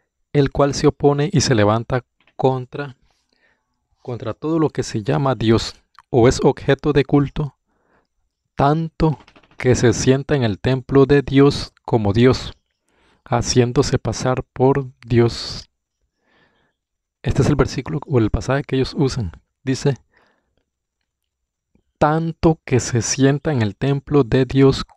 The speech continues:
como Dios", haciéndose pasar por Dios. Y entonces ellos enseñan, se va a construir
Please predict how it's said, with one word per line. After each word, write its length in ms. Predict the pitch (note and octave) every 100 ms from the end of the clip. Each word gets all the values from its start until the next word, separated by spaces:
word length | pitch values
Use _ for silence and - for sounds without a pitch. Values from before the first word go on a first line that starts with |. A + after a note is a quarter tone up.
| _
como 280 | - G#2+ F#2+
Dios", 540 | F#2 B2 A#2+ - - - _ E3+
haciéndose 640 | A#2+ - A#2+ A#2+ A#2 -
pasar 320 | - A2 A2+ -
por 220 | C3+ A#2+
Dios. 260 | C3 -
Y 40 | B2+
entonces 360 | G2 A2 C#3
ellos 220 | E3+ A#2+ A#2
enseñan, 460 | - B2+ A#2 F#2 - _ _ _ _ _ _ _ _ _ _ _
se 220 | - A#2
va 160 | A2 C#3+
a 60 |
construir 600 | - C#3+ - B2 B2+ C#3+